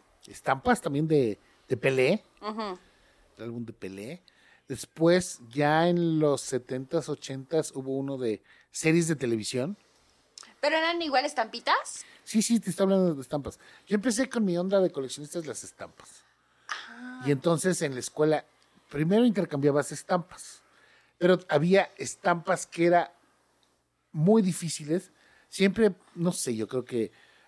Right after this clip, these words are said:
Speaker 1: había estampas que eran muy comunes y había estampas que había menos. Yo supongo que era parte de, de la edición, parte de la, pues, de las editoriales o imprentas, o no sé cómo se llamen, que llevaban a cabo, o de las, eh,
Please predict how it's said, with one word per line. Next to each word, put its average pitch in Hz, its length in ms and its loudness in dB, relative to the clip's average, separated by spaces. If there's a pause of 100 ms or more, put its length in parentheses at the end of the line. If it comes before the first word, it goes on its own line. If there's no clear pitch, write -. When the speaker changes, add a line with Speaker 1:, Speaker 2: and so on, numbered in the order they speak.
(140)
Speaker 1:
había 110 180 -8
estampas 113 360 -12
que 120 100 -10
eran 120 140 -8
muy 117 120 -8
comunes 120 340 -10
y 135 40 -4
había 120 120 -2
estampas 127 360 -12
que 95 340 -12
había 110 200 -6
menos. 139 480 -6
Yo 110 140 -18
supongo 117 260 -18
que 135 80 -8
era 123 80 -2
parte 120 400 -10
de, 98 340 -10
de 95 180 -20
la 92 120 -20
edición, 123 600 -18
parte 113 380 -10
de 101 180 -12
la, 87 360 -18 (1500)
pues, 131 160 0
de 147 240 4
las 131 220 -4
editoriales 127 760 2
o 113 120 0
imprentas, 139 680 0
o 117 60 -2
no 117 160 -6
sé 117 160 -6
cómo 123 200 -8
se 139 120 -6
llamen, 165 320 0
que 117 140 -14
llevaban 120 540 -2
a 101 60 -12
cabo, 110 540 -8
o 107 100 -14
de 107 140 -8
las, - 640 -16
eh, - 760 -20